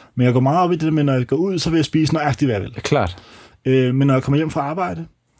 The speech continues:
Speaker 2: Det er der
Speaker 1: så
Speaker 2: vel også noget
Speaker 1: spiser jeg
Speaker 2: velvære i, kan man sige, ikke?
Speaker 1: Hundrede procent.
Speaker 2: Ja.
Speaker 1: Og det der med at gå all in, når
Speaker 2: Ja.
Speaker 1: jeg så går all
Speaker 2: Ja.
Speaker 1: in.
Speaker 2: Ja.
Speaker 1: Øh, så nu skal vi ud og spise bagefter,
Speaker 2: Det
Speaker 1: og der,
Speaker 2: skal vi.
Speaker 1: og der gider jeg ikke at sidde og spise en salat. Altså, hvis jeg skal ud og have professionelt menneske til at lave mad til mig,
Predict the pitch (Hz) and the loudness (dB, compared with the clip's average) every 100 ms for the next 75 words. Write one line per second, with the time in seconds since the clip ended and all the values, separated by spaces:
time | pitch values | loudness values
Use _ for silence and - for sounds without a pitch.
0 | - 151 147 104 110 - 110 139 110 - | -2 2 2 2 2 2 4 4 4 2
1 | 110 90 90 92 107 104 107 123 156 160 | 2 0 -2 -4 -8 -10 -10 -8 -4 -2
2 | 220 196 175 131 107 - 139 156 160 156 | 0 -2 -2 0 -2 -2 -4 -2 0 -2
3 | 147 147 151 175 156 156 156 123 131 147 | 0 0 0 2 2 2 2 2 0 0
4 | 143 131 117 127 127 - 110 101 - - | 0 2 2 2 -2 -4 -2 -2 -6 -6
5 | 127 123 117 117 110 147 143 175 151 - | -2 0 -2 -2 0 -2 0 0 0 0
6 | 151 156 139 127 - 123 110 90 101 127 | -2 -2 -2 0 0 2 2 0 0 0
7 | 160 180 165 156 160 151 147 135 127 120 | 0 0 2 2 2 2 0 2 2 2
8 | 113 - 110 92 - _ 123 117 123 120 | 0 -2 -4 -6 -14 _ -2 2 2 0
9 | 143 156 196 185 - 147 139 - - 156 | -2 -2 -2 -4 -2 0 0 -4 -2 0
10 | 160 143 127 131 139 - 131 120 117 117 | 2 2 2 2 -2 0 0 2 2 0
11 | 123 113 | 0 -2